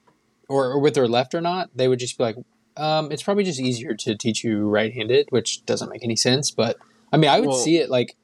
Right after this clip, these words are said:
Speaker 1: where a kid
Speaker 2: yeah.
Speaker 1: would use both hands, and they, the person would just choose the right hand.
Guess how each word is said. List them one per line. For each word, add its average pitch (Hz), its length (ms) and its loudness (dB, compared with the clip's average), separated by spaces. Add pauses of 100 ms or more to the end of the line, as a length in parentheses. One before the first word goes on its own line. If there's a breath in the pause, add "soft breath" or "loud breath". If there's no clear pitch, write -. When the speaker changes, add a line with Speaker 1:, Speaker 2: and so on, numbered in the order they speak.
(220)
Speaker 1:
where 135 140 4
a 120 60 2
kid 160 140 2
Speaker 2:
yeah. 151 60 2
Speaker 1:
would 131 120 0
use 123 180 0
both 127 240 2
hands, 123 440 -8
and 120 160 -4
they, 117 220 0 (240)
the 120 200 -4
person 123 340 0
would 107 100 0
just - 220 -2
choose 117 320 0
the 110 120 -2
right 104 220 -4
hand. 113 320 -10